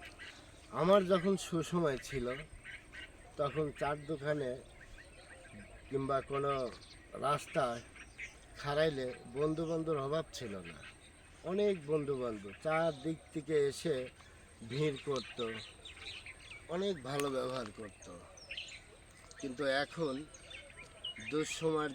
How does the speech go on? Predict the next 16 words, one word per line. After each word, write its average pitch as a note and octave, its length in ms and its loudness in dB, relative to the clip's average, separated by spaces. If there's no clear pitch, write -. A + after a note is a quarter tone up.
জন্য C#3+ 240 2
এখন C3+ 280 -4
আমার C#3+ 280 2
কাছে C#3+ 300 -2
আর C3 160 0
কেউ C3 140 2
আসে A2 220 -6
না। E2+ 60 -12
যদি C3+ 280 2
কোনো D3 160 2
চায়ের C#3 240 2
দোকানেও C#3 380 4
বসি, C3 320 -2
অনেকে C#3 320 2
দেখা C3+ 220 0
যায় B2 180 -2